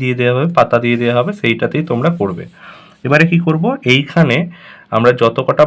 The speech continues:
পয়েন্ট পাচ্ছি নিচেতে, ততটুকু পয়েন্ট আমরা লিখব, একটু ডান দিক সরিয়ে লিখব, যাতে আমরা point of coincidence এই কথাটাও লিখতে পারি। ঠিক এইরকমভাবে মার্ক করে নেব, এরকমভাবে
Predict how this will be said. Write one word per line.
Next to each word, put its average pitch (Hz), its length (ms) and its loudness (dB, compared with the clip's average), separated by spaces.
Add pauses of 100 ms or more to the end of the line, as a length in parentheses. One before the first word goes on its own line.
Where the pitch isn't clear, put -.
(100)
পয়েন্ট 127 320 2
পাচ্ছি 123 320 2 (120)
নিচেতে, 110 360 -4 (140)
ততটুকু 117 380 -2 (260)
পয়েন্ট 120 260 2 (100)
আমরা 120 140 0 (100)
লিখব, 104 200 -6 (220)
একটু 135 120 -8 (100)
ডান 107 200 2
দিক 131 180 -8
সরিয়ে 123 280 2
লিখব, 131 140 -8 (120)
যাতে 135 180 0 (600)
আমরা 120 120 2 (100)
point 127 280 4
of 139 60 -4 (100)
coincidence 131 560 2
এই 120 120 2
কথাটাও 120 360 0
লিখতে 117 260 -6
পারি। 87 160 -10 (380)
ঠিক 156 120 -2 (120)
এইরকমভাবে 135 440 4 (100)
মার্ক 107 220 2
করে 95 180 -2
নেব, - 120 -10 (3750)
এরকমভাবে 123 500 0